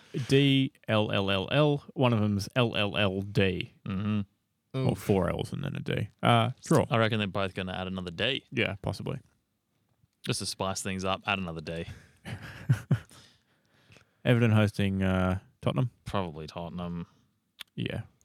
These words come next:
Speaker 2: Even
Speaker 1: should
Speaker 2: though
Speaker 1: be.
Speaker 2: they're allegedly or have already maybe, uh, parting ways with Conte.
Speaker 1: Interesting.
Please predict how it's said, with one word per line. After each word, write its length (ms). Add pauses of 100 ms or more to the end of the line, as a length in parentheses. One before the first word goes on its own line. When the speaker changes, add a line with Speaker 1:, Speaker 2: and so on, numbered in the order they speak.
(140)
Speaker 2:
Even 100
Speaker 1:
should 60
Speaker 2:
though 100
Speaker 1:
be. 60
Speaker 2:
they're 160
allegedly 600
or 200
have 220
already 340
maybe, 640
uh, 460 (320)
parting 320
ways 340
with 140 (280)
Conte. 440 (1200)
Speaker 1:
Interesting. 480